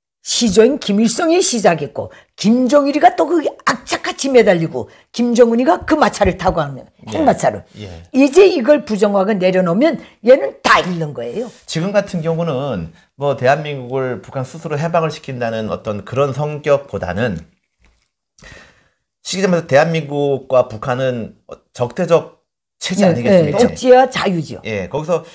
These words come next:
Speaker 2: 대한민국 경제 발전을 크게 이뤘단 말입니다.
Speaker 1: 네.
Speaker 2: 그러면 두 체제에서,
Speaker 1: 네.
Speaker 2: 음, 강한 체제가 이기게 되고
Speaker 1: 네.
Speaker 2: 약한 체제는 죽지 않겠습니까?
Speaker 1: 공산주의자들의 리론이 뭔지 알아요? 공산주의자들의 진리가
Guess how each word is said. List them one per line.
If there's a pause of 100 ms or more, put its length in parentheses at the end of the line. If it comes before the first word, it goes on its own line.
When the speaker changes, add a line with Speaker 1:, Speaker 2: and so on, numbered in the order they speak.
(100)
Speaker 2:
대한민국
경제
발전을
크게
이뤘단
말입니다.
Speaker 1:
네. (140)
Speaker 2:
그러면 (140)
두
체제에서,
Speaker 1:
네.
Speaker 2:
음, (240)
강한
체제가
이기게
되고 (140)
Speaker 1:
네.
Speaker 2:
약한
체제는 (760)
죽지
않겠습니까? (460)
Speaker 1:
공산주의자들의
리론이
뭔지
알아요? (720)
공산주의자들의
진리가